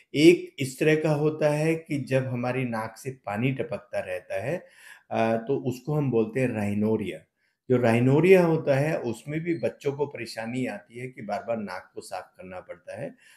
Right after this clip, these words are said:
अगर उनके एग्जाम हैं या वो स्टडी कर रहे हैं तो, अ,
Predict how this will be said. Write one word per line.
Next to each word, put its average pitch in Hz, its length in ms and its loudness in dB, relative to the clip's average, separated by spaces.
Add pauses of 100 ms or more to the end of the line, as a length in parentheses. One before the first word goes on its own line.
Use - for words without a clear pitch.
(160)
अगर 120 240 2
उनके 123 220 -2
एग्जाम 117 600 0
हैं 120 240 -2
या 117 120 -2
वो 113 180 -2
स्टडी 113 400 -2
कर 120 180 -2
रहे 107 200 -4
हैं 123 280 -6
तो, 123 400 -8 (340)
अ, 113 280 4